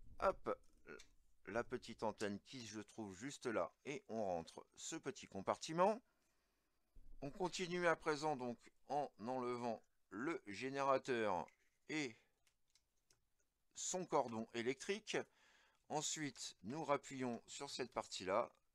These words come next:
nous rabattons l'ordinateur. On vient placer donc les, voilà, petits éléments dans ce compartiment.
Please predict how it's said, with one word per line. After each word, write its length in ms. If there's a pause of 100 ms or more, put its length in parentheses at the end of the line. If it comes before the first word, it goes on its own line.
(140)
nous 180
rabattons 580
l'ordinateur. 840 (760)
On 160
vient 320 (600)
placer 460 (920)
donc 180 (380)
les, 340 (1500)
voilà, 240 (140)
petits 420
éléments 460 (1300)
dans 200 (120)
ce 160
compartiment. 840